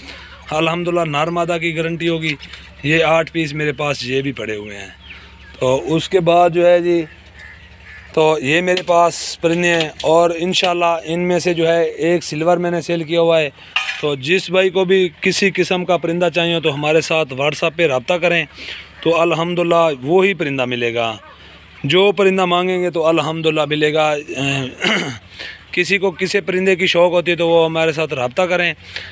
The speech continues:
मेरा कॉल नंबर है जी ज़ीरो थ्री ज़ीरो नाइन थ्री फ़ोर टू ज़ीरो सेवन एट सिक्स, ज़ीरो त्रै सौ नौ चौंतीस बीस, oh sorry, zero तीन सौ नौ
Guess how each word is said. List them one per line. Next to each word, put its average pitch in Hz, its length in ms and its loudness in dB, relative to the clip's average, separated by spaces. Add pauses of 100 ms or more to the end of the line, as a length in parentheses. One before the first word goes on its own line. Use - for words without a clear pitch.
(320)
मेरा 160 180 2 (540)
कॉल 170 260 2
नंबर 165 260 0
है 165 140 2
जी 160 300 0 (540)
ज़ीरो 165 320 2 (120)
थ्री 170 500 2 (240)
ज़ीरो 160 420 2
नाइन 160 420 -4 (1000)
थ्री 165 320 0
फ़ोर 165 440 2 (540)
टू 185 480 4 (220)
ज़ीरो 170 360 2
सेवन 160 460 -2
एट 131 180 0
सिक्स, - 500 -6 (460)
ज़ीरो 160 240 2
त्रै 160 240 0
सौ 165 140 0
नौ 156 520 -4 (120)
चौंतीस 160 540 -2
बीस, 156 380 0 (1400)
oh 120 120 -8
sorry, 135 380 -2
zero 170 220 2
तीन 170 180 0
सौ 170 160 0
नौ 170 380 -2